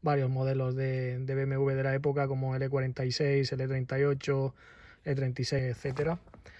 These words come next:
Eh, bueno, antes de nada deciros que por favor os suscribáis porque, pf, ya veis,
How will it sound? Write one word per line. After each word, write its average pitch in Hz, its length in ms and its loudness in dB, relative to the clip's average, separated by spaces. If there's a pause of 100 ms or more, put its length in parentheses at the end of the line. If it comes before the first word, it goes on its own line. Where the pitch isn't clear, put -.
(1400)
Eh, 147 280 2
bueno, 139 380 2 (480)
antes 151 240 -4
de 147 80 -4
nada 160 240 6
deciros 160 320 0
que 151 80 -6
por 139 160 -4
favor 156 460 2 (260)
os 139 140 -12
suscribáis 151 640 0
porque, 131 580 -4
pf, - 200 -14
ya 143 120 -2
veis, 139 460 -6